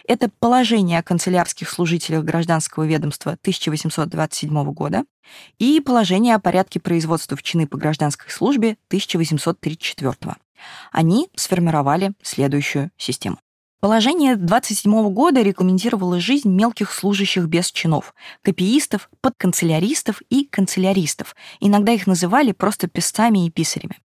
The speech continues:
Они были разделены на четыре разряда по происхождению,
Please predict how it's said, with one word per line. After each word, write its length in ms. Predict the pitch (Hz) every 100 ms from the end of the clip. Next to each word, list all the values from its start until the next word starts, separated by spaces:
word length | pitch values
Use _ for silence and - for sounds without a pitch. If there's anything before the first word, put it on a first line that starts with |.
| _ _ - - - -
Они 220 | - 202 262
были 180 | 226
разделены 520 | 214 208 190 214 240 233
на 100 | 180
четыре 380 | - 220 202
разряда 420 | 185 185 196 190 165
по 140 | 190
происхождению, 840 | 175 165 - 185 165 156 160 175